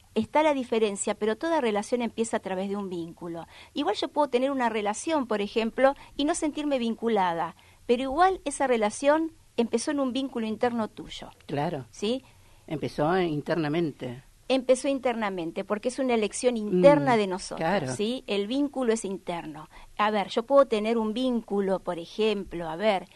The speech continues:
Speaker 1: con mi madre, ¿sí?
Speaker 2: Ujú.
Speaker 1: Y, y afuera puede haber una buena relación o una mala relación,
Speaker 2: Sin
Speaker 1: pero el
Speaker 2: duda.
Speaker 1: vínculo es entre una madre y una hija, ¿no?
Speaker 2: Ujú.
Speaker 1: Y lo que me vincula a ella para que sea una mala relación o una buena relación está interna.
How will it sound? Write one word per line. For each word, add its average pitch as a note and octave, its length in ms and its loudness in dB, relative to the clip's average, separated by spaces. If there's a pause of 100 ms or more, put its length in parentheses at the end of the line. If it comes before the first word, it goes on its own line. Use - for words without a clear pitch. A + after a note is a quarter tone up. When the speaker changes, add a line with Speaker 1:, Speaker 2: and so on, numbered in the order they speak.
(160)
Speaker 1:
con G3 280 -6
mi F#3+ 100 -6
madre, A#3+ 640 2
¿sí? G3 300 0
Speaker 2:
Ujú. E3 340 -4 (120)
Speaker 1:
Y, A3+ 160 -6 (100)
y G#3 260 -8
afuera C4+ 400 0
puede A3 200 4
haber G3 160 0
una F#3 180 -2
buena G3+ 260 0
relación G3 520 0
o G3+ 80 -6
una F#3+ 200 -6
mala E3+ 280 -8
relación, F3 580 -6 (140)
Speaker 2:
Sin - 120 -10
Speaker 1:
pero G#3 140 0
el G3+ 80 0
Speaker 2:
duda. A#3+ 140 0
Speaker 1:
vínculo B3+ 320 0
es A3 140 -2
entre G3 220 -6
una F3+ 140 -2
madre G#3+ 300 0
y F#3+ 100 -4
una F3+ 200 -4
hija, G3+ 360 -6
¿no? A3 200 2
Speaker 2:
Ujú. F#3 240 -2 (100)
Speaker 1:
Y A3+ 60 2
lo G#3 140 2
que G3+ 100 -2
me G#3 140 0
vincula C#4 420 0
a D#4 40 6
ella C4 300 0
para G3 200 -2
que G3+ 100 -8
sea C4 220 4
una G#3+ 160 2
mala A#3 240 2
relación A3+ 460 2
o F#3+ 40 -4
una F3+ 160 -4
buena G3 280 -2
relación B3 520 0 (220)
está C#4+ 220 -6
interna. A3+ 540 -2